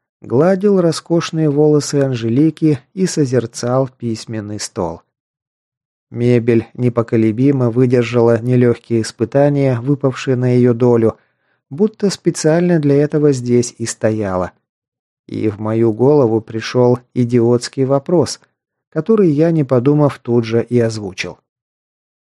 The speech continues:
«А ты всех так с пристрастием допрашиваешь?»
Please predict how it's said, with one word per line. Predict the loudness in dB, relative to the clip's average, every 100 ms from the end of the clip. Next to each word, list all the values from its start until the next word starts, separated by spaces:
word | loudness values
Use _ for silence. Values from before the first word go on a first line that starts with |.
| _ _ _ _ _ _ _ _ -16
«А | -16
ты | -6 -2 2 2 -2 -6
всех | -4 -2 -2
так | 0 0 0 -8
с |
пристрастием | -6 -4 -2 -2 -2 -4 -6 -4
допрашиваешь?» | -2 -2 -2 -4 -6 -8 -8 -10